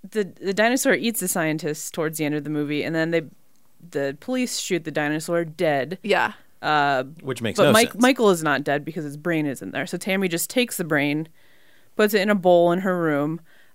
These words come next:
Speaker 1: attaches a computer, a T V monitor, and a camera to it so that he can see through the camera and speak through the T V speakers.
Speaker 2: Yeah.
Speaker 1: And then she does a striptease for him.
Speaker 3: She does this.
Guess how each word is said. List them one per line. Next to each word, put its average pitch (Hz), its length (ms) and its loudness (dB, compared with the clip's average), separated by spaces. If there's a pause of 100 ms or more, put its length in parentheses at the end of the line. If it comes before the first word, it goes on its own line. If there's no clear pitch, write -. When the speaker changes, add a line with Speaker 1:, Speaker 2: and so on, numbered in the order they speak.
Speaker 1:
attaches 220 600 -2
a - 80 -2
computer, 262 720 2 (420)
a 165 80 -12
T 220 240 -6
V 214 160 -2
monitor, 185 420 0
and 139 280 -2
a - 40 -8
camera 202 420 -2
to 156 180 -6
it - 120 -6
so 180 120 -8
that 165 80 -6
he 185 160 -8
can 175 120 -8
see 190 300 -6
through 170 200 -8
the 143 80 -6
camera 143 360 -6
and 151 120 -6
speak - 400 -10
through 151 200 -8
the 143 120 -10 (120)
T 175 220 -12
V 160 160 -10
speakers. 175 760 -8
Speaker 2:
Yeah. - 60 -20 (920)
Speaker 1:
And 170 260 -2
then 147 400 -2
she 175 200 -8
does 160 180 0
a 151 40 -10
striptease 147 800 -10
for - 280 -12
him. - 260 -12
Speaker 3:
She 254 480 0
does 131 300 6
this. - 440 -10